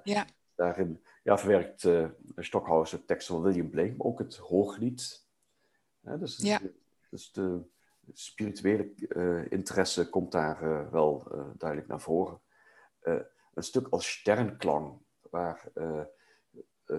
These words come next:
Speaker 2: muzici zitten in een, in een park en reageren op, eh, eh, hebben ook een duidelijk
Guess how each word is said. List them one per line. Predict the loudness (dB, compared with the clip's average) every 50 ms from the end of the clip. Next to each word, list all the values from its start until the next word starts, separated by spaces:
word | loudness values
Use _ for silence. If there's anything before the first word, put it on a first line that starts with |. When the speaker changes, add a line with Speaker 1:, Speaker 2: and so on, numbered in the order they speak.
| -4 -6 -6
Speaker 2:
muzici | -6 -6 -6 -6 -6 -8 -6
zitten | -4 -4 -4 -2 -4 -4
in | -4 -4 -4
een, | -6 -6 -8 -10 -10
in | -8 -6 -6
een | -6 -6 0 4
park | 4 4 4 2 -4 -10 -12 -18 -18 -18 -16 -10 -8
en | -6 -6 -6 -8 -10 -14 -16 -20 -12
reageren | -6 -2 -2 -2 -2 -2 -4 -2 -2 -2 -4 -6 -8 -10 -12 -10 -10 -12
op, | -12 -12 _ -6
eh, | -4 -4 -4 -6 -8 -14 _ _ _ _ _ _ _ _ _ _ _ _ _
eh, | -12 -10 -10 -10 -12 -12 -16 _ _ _ _ _ _ _ _ _ -6
hebben | -4 -2 -2 -4
ook | -4 -6
een | -4 0
duidelijk | 2 2 2 0 -2 -6 -12 -20 -20 -20 -20